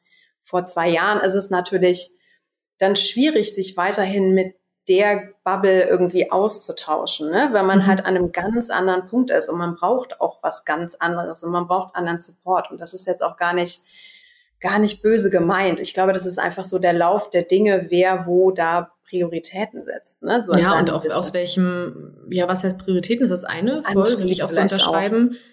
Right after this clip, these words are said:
Speaker 2: Antrieb, genau, aber natürlich auch, was die Notwendigkeit ist. Also
Speaker 1: Mhm.
Speaker 2: wenn jetzt jemand, ähm, ne, wirklich, du bist Vollzeit selbstständig, hast kein Backup-Netz, sondern das, was du tust, geht direkt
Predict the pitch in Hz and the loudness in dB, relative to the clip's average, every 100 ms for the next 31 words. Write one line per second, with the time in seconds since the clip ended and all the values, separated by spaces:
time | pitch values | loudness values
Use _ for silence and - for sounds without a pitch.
0 | _ - 202 220 247 226 202 190 190 233 | _ -2 -2 0 -2 -2 0 0 2 0
1 | 190 190 180 180 202 208 175 175 180 180 | -2 -2 -2 -2 -2 -2 -2 -4 -6 -6
2 | 165 160 156 202 254 - 151 - 143 151 | -8 -4 0 2 0 -2 -4 -4 -6 -6
3 | - 175 180 185 202 190 - 180 185 185 | 0 2 4 4 2 0 -2 -2 0 0
4 | 185 190 185 - _ _ _ 185 175 175 | 0 -2 -4 -10 _ _ _ -2 0 -2
5 | 170 156 - 175 208 - - _ _ - | -4 -8 -8 -2 0 0 -6 _ _ -4
6 | 214 247 233 - 180 175 - 247 320 277 | -2 -2 -4 -6 -10 -8 -2 0 0 -2
7 | 190 185 196 196 196 185 180 - 175 180 | -2 -2 0 2 2 0 -6 -6 -4 0
8 | 185 180 180 208 - 214 254 - 180 185 | 2 0 -2 -4 -2 -2 0 -2 0 0
9 | 180 180 185 - 180 _ - 202 214 - | 0 -4 -6 -6 -8 _ -2 0 0 -4
10 | _ 185 190 180 170 170 170 - | _ -4 -4 -6 -4 -4 -6 -12